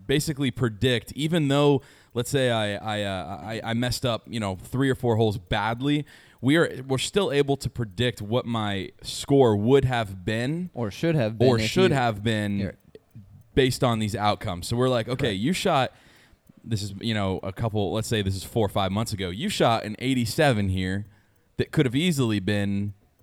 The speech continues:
Speaker 1: a s-, like, a seventy-nine based on my proximity to the hole, if I hit the right side of the fairway, and if I hit the right side of the pin." And this is better able for people who are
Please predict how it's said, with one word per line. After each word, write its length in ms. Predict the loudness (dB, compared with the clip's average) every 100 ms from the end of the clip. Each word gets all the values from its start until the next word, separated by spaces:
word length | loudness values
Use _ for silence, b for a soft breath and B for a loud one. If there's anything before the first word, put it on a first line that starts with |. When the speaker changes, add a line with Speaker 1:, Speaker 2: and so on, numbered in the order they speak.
| _ _ _
Speaker 1:
a 40 | -6
s-, 200 | -6 -8
like, 160 | -8
a 40 | -6
seventy-nine 840 | 0 2 2 -2 -2 -2 -6 -14 -20 _ -20 -2
based 300 | 2 2 0
on 340 | 0 0 -2 -6 b b -8
my 200 | -4 -2
proximity 600 | -2 -2 -2 0 0 2
to 80 |
the 120 | 2 4
hole, 380 | 4 4 2 0 b b b b -6
if 120 | 0
I 60 |
hit 180 | 2 2
the 60 | 2
right 200 | 2 2
side 160 | 0 0
of 60 |
the 60 | 0
fairway, 500 | 0 0 2 2 0
and 80 | -2
if 80 | -4
I 20 |
hit 140 | -4
the 80 | -2
right 180 | -2 -2
side 160 | -4
of 60 | -6
the 80 | -8
pin." 340 | -8 -10 -12 -18 -6
And 100 | 0
this 140 | 2
is 100 | 0
better 280 | 0 2 2
able 260 | 2 2 0
for 220 | 0 0
people 300 | 0 0 2
who 100 | 4
are 320 | 2 0 -6